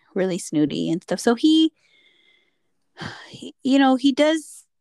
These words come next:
again, get away with being kind of annoying. When the priest breaks it up, it seems like, "Okay, that's it. You know, it's gonna be fine." But then he leaves,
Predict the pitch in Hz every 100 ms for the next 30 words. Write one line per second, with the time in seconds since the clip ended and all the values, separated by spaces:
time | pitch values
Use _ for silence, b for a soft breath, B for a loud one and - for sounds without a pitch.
0 | _ - 233 226 226 226 214 - 208 208
1 | 208 208 - - - 202 190 190 196 -
2 | 196 190 185 180 180 180 175 - _ -
3 | 285 202 196 - 262 240 240 - 214 196
4 | 196 - 202 175 - 214 175 175 - 147
5 | - _ _ 285 180 165 147 127 _ _
6 | _ _ _ - 196 - 175 165 - -
7 | 185 214 240 262 240 196 214